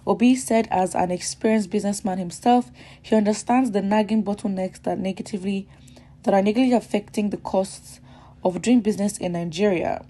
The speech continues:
He went on to state that Nigerian ports can generate three to four times of revenue they are generating right now. He said a lot of revenue can be generated from Nigerian ports.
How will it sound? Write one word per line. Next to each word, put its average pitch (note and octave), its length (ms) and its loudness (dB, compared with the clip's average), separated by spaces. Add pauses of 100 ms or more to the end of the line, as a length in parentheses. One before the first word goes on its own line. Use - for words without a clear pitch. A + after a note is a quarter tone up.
(140)
He - 120 -6
went G#3+ 240 0
on G#3+ 120 0
to F#3+ 100 -8
state G#3 200 -6
that F3+ 100 -2
Nigerian F3 460 -6
ports - 380 -2 (360)
can G#3 200 0
generate G#3 400 2
three - 280 -2
to A#3 100 -6
four A3 240 -4
times G#3 300 -2 (440)
of E3+ 240 -4
revenue A3+ 580 4 (480)
they G3+ 100 2
are G3 40 2
generating G3 520 -2
right F3+ 260 -2
now. F3 340 -4 (360)
He - 160 -12
said A3 460 2
a F#3 80 2
lot G3+ 140 0
of F#3 100 0
revenue F#3+ 340 -2
can E3+ 220 -8
be E3+ 80 -4
generated E3 500 -6
from D#3+ 140 -8
Nigerian D#3+ 420 -8
ports. - 500 -8